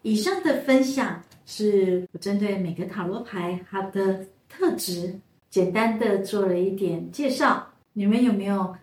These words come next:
对其他网络用语可以对应到哪些塔罗牌有兴趣呢？也欢迎传讯息过来跟我们聊一聊，虽然我不一定会回，要看我有没有时间。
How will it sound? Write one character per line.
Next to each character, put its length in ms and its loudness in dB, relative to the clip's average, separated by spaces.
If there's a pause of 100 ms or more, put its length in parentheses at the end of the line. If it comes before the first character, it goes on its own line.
对 540 0
其 200 -8
他 580 -2
网 160 2
络 140 2
用 320 2
语 300 0
可 120 -4
以 80 4
对 160 4
应 100 4
到 120 4
哪 100 0
些 140 -6
塔 220 -6
罗 100 -4
牌 140 -4
有 120 -2
兴 200 -2
趣 160 0
呢？ 480 2
也 140 -2
欢 180 6
迎 80 2
传 160 2
讯 220 6
息 280 -2
过 160 -2
来 180 0
跟 120 -2
我 60 2
们 120 -2
聊 200 0
一 80 0
聊， 400 -2 (300)
虽 180 0
然 280 0
我 220 -2 (160)
不 140 4
一 60 4
定 180 0
会 80 4
回， 560 -6 (320)
要 140 -2
看 140 2
我 100 0
有 100 0
没 60 -2
有 100 -2
时 180 -6
间。 400 -4